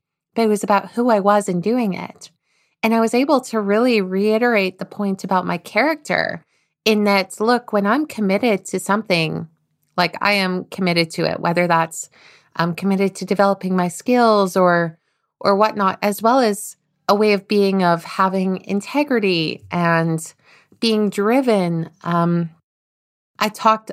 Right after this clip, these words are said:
a lot about my values of adventure and change and challenge and all of these different things. So even at a top level of management, they weren't looking really, like, of course, they, they know what I've been able to produce for their company in the past,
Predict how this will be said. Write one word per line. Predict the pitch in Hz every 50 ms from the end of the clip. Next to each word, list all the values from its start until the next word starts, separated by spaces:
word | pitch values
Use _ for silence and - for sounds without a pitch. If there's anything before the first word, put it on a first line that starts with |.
| - -
a | 202
lot | 208 202 208 208 214 208
about | 202 208 196 190 185
my | 190 196 190
values | 175 170 175 175 208 262 240 196 180 165 165 165 - -
of | - 180 180 180 170 175 -
adventure | 175 180 170 165 - 190 202 220 247 - - - 196 180 165 160 - -
and | 170 170 170
change | - - - 202 202 208 214 185 180 165 160
and | 170 175 170 170 -
challenge | - - 196 202 220 208 196 180 170 175 165 -
and | 175 160 156 160 160 - - _ _ _ _ _ _ _ _ _ _ -
all | 277 285
of | 254 220 202
these | - 208 196 - -
different | 208 - 190 185 170
things. | - 254 294 269 214 202 -
So | - - 214 202 202 202 196 196 - _ _ _ _ _ _ _ _ _ _ _ _ _ _ _
even | - 262 269 254 277 277 254 240
at | 226 220
a | 214 202
top | 208 - - 226 226 226 220 -
level | 208 196 196 214 240 233 208 196 190 185 - -
of | 180 175 170 - -
management, | 175 175 180 208 254 277 247 - - 185 170 170 165
they | - 202 208
weren't | 202 202 226 269 302 -
looking | 220 202 202 202 - 208 196 190 185 175
really, | 175 180 175 175 170 170
like, | - - - - -
of | 175 -
course, | - - 233 214 196 -
they, | 202 190 185
they | 180 185 - 196 196 190
know | 190 196 202 214 240
what | 226 208 185 185
I've | 175 170 165 165 - _ _
been | - 180 180
able | 175 165 165 170
to | 165 - - 170
produce | - - - 185 170 175 185 196 190 -
for | - - 175
their | 170 165
company | 160 - - 202 175 160 - - 165 160
in | 156
the | 151 160
past, | - - 240 226 196 175 175 175 -